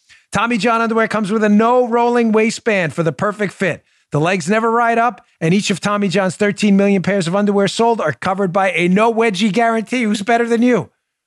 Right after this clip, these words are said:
I'm in 'em right now. I just am. It is the way. Which one?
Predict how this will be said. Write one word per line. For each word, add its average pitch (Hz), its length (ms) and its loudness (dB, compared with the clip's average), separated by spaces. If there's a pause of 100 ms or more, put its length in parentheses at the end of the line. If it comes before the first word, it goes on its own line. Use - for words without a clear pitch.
(800)
I'm 202 200 -2
in 226 100 0
'em 220 140 -2
right 226 240 0
now. 202 440 -4
I 156 140 -6
just 208 300 -2
am. 165 340 -2 (100)
It 180 140 0
is 202 160 -2
the 214 80 -2
way. 196 220 -2 (2750)
Which 135 200 -20
one? 87 100 -20